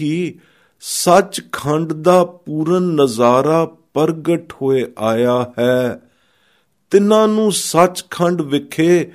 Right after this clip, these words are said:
ਆਪਣੇ ਭਗਤਾਂ ਸੰਗ ਪ੍ਰਭੂ ਪਰਮਾਤਮਾ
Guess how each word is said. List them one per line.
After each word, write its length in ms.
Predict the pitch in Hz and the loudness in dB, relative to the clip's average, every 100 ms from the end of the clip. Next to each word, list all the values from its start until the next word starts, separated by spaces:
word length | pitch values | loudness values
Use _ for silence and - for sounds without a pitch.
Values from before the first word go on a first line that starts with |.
| _ _ _ - | _ _ _ -2
ਆਪਣੇ 600 | 151 175 175 - 196 208 208 - 165 | 2 2 2 0 4 4 2 0 0
ਭਗਤਾਂ 540 | 117 107 - 160 170 | 0 -4 0 2 2
ਸੰਗ 480 | 170 - 165 180 156 127 - _ _ _ - | 0 -2 0 0 -4 -8 -12 _ _ _ 0
ਪ੍ਰਭੂ 420 | 190 160 170 202 170 - | 0 0 -4 -4 -4 2
ਪਰਮਾਤਮਾ 1120 | 160 147 127 127 143 143 139 160 175 180 147 | 2 2 0 0 0 -2 -6 0 2 2 -2